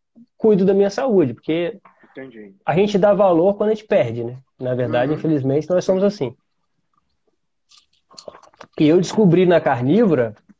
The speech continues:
Speaker 1: uma forma de eu não ficar inflamado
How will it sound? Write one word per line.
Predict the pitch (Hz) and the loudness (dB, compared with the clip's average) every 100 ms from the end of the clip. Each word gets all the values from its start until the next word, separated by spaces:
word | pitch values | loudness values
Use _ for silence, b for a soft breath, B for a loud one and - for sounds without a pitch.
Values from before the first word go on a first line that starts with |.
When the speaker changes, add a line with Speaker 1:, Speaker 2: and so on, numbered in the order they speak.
| _ _ _ _ _ _ - | _ _ _ _ _ _ -6
Speaker 1:
uma | 170 214 | 0 0
forma | - 180 175 180 | 0 0 2 0
de | 170 143 | 0 2
eu | 160 160 151 156 _ _ _ _ _ _ _ | 2 2 -2 -6 _ _ _ _ _ _ _
não | 151 170 214 | 0 0 0
ficar | 202 - 156 | -4 -4 -2
inflamado | 156 160 180 160 185 262 | 0 0 0 0 0 -4